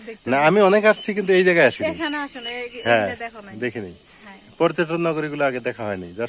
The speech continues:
Speaker 2: সত্যি কথা, টাকা পয়সা ছিল না, গরিব মানুষ, এটাই তো বুঝছেন। হ্যাঁ,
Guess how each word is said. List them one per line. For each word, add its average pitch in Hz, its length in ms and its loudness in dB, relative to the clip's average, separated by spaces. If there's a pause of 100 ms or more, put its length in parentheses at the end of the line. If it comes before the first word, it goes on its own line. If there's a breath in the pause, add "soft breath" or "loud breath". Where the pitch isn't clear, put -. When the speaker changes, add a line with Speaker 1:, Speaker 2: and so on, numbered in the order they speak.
Speaker 2:
সত্যি 143 200 -12
কথা, 101 180 -8
টাকা 135 220 -6
পয়সা 127 220 -8
ছিল 143 240 -10
না, 139 140 -10
গরিব 135 240 -8
মানুষ, 117 260 -12 (100)
এটাই 107 260 -10
তো 104 60 -18
বুঝছেন। - 320 -16 (680 loud breath)
হ্যাঁ, 127 220 -6